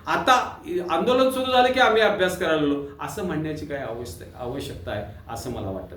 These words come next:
नाही. <clears throat> मराठा आंदो-, आंदोलकांना सगळ्यांना आणि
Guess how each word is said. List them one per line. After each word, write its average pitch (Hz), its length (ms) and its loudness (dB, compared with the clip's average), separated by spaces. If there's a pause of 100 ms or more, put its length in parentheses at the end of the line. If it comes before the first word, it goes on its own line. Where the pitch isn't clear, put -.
(100)
नाही. - 120 -18 (2500)
<clears throat> 131 340 0
मराठा 127 340 2
आंदो-, 117 460 -4
आंदोलकांना 120 680 -4
सगळ्यांना 120 760 0
आणि 117 340 -6